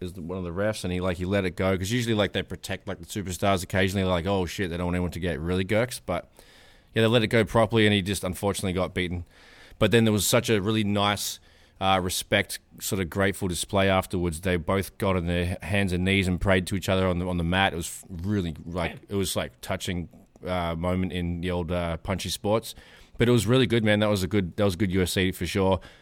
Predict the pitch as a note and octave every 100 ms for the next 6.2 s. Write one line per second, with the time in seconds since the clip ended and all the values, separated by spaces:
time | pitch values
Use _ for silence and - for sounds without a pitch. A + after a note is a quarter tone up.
0 | _ - F#2 F#2+ F#2+ - F2 F2+ - -
1 | - - G#2+ F#2+ F2+ F2+ - - - -
2 | - G2 G2+ G2+ - G#2 G#2+ - - F#2
3 | - - G2 F#2 F#2 G2+ F2+ F#2+ G#2 F2
4 | - F#2 F2 - G2 F2 G2+ F#2+ F2+ F2
5 | E2+ F#3+ - - - - F#2 - G2 F#2
6 | F2